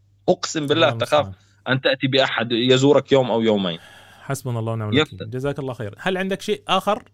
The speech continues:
Speaker 2: في نهاية هذه المكالمة؟
Speaker 1: لا، أنا فقط يعني، آه، أحببت وأنا يعني أقول إخواني، أخواتي، أيها الآباء،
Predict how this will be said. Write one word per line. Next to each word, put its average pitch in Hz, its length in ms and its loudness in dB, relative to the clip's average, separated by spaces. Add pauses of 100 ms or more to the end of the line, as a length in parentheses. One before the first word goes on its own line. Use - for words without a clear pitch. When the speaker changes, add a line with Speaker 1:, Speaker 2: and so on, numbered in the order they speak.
(220)
Speaker 2:
في 139 220 -10
نهاية 143 420 -4
هذه 135 140 -8
المكالمة؟ 160 680 -8 (1900)
Speaker 1:
لا، 175 260 4
أنا 160 120 2
فقط 170 420 0
يعني، 123 540 4
آه، 107 580 0
أحببت 131 680 -2
وأنا 123 720 4
يعني 117 280 2
أقول 120 380 2
إخواني، 120 640 0
أخواتي، 113 760 2
أيها 120 280 4
الآباء، 110 560 2